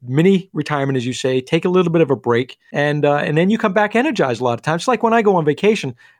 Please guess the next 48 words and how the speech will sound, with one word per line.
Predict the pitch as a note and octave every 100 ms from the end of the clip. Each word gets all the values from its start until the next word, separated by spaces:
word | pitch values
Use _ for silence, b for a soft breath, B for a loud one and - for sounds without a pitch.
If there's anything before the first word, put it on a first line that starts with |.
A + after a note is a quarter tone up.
| -
we | A3+
work | A3+ G3+
our | D#3+
tail | - A3+ F#3
off, | B2 B2+
my | C3+
wife | C#3 F3 F#3+
and | C#3
I, | B2+ B2+ b b b _
and, | C#3+ D3
and | D3+ C#3 C3
through | G3
the | F3+
course | F3+ G3 F3
of | C#3+ B2
weeks, | F3+ G#3 -
but | D3+ D3
we | E3
have | E3+ E3+
a | D#3
next | D#3+ E3+ -
vacation | D#3 F#3 G#3+ F#3+
set | C#3+ C3+ A2+
up. | A2+ b b b
So | -
we | D#3 F3
look | F3+ F#3+
forward | A#3+ C#4
to | D3
that | A#2 A#2+
because | C3 C#3+
that's | C3+ E3+
our | F3 E3+
thing. | F3 A3 C3+
That's | B2+ C#3
our | D3+ D3
re-, | - D3+ D3 -
re-, | C#3+ C#3 - b b b
recharge, | D3 B3+ - A#2+ A#2 -
is, | B2+ A#2+ C3+
uh, | B2+
mental | C3 F3 F#3 F3+
and | D#3+
physical | F3+ E3 E3
recharge | F#3 F#3+ C#3 A#2+
to |
get | B2+
away. | C3 F3+ C#3+